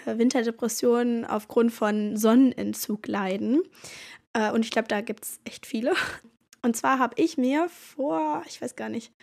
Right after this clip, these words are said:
drei Jahren oder so zu Weihnachten eine Tageslichtlampe gewünscht.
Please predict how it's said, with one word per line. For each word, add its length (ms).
drei 200
Jahren 340
oder 220
so 380
zu 220
Weihnachten 680
eine 560
Tageslichtlampe 1000
gewünscht. 720